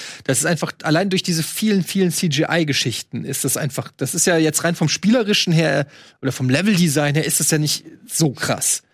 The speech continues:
ja. Aber vom, ähm, einfach vom Programmieraufwand, auch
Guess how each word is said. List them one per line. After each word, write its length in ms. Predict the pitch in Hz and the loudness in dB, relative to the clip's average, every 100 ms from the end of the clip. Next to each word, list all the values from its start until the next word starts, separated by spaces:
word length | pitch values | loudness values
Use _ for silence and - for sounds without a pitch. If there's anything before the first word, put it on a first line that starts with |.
| _ - | _ -6
ja. 220 | 127 151 - - - - | -2 -2 -2 -16 -16 -2
Aber 380 | 151 143 139 | 0 2 2
vom, 540 | 131 - 139 131 131 135 | 0 0 0 0 -2 -4
ähm, 640 | 156 135 127 127 131 - - _ _ _ _ _ - | -2 -2 -2 -4 -6 -8 -14 _ _ _ _ _ -6
einfach 240 | 139 147 | -2 0
vom 140 | - 135 | 0 -4
Programmieraufwand, 800 | 139 147 139 185 165 156 147 | -2 0 2 4 2 0 -2
auch 260 | 135 - | -2 -8